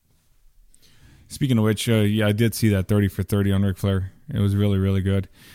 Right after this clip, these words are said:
I did an episode of Running the Ropes, and I, and I dropped that, uh, I dropped that on that last episode, talking about, uh, Survivor Series, and I talked about that Ric Flair documentary. It was really, really good. It was a different story being told from the, uh, W W E version of his documentary.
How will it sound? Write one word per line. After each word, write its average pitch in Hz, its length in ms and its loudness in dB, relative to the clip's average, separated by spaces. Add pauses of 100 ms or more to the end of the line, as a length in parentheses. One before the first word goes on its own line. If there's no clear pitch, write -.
(100)
I 127 80 0
did 170 160 4
an 165 60 2
episode 151 360 2
of 117 140 2
Running 123 200 4
the 117 60 4
Ropes, 110 360 2
and 110 100 0
I, 104 60 0
and 101 240 -4
I 104 100 0
dropped 104 320 -2
that, 107 160 2
uh, 101 60 -2 (240)
I 113 120 -4
dropped 104 280 -2
that 104 100 -2
on 101 140 -2
that 98 100 -2
last 98 300 -4
episode, 101 440 -4 (420)
talking 104 200 0
about, 101 320 -2
uh, 101 220 -2
Survivor 98 420 -2
Series, 101 400 -4
and 98 100 -4
I 95 60 -4
talked 95 260 -8
about 95 220 -6
that 98 100 -6
Ric 98 200 -6
Flair 95 180 -4
documentary. 95 540 -4
It - 20 -4
was 113 220 -2
really, 151 260 -2
really 123 240 0
good. 104 320 -2 (580)
It 127 100 -4
was 127 100 0
a 117 40 -2
different 143 360 -2
story 135 320 2
being 123 200 0
told 123 380 0
from 107 360 -2
the, 104 280 0
uh, 98 60 -2
W 131 300 0
W 113 340 2
E 180 160 0
version 107 500 0
of 101 160 -6
his 104 180 -2
documentary. 101 720 0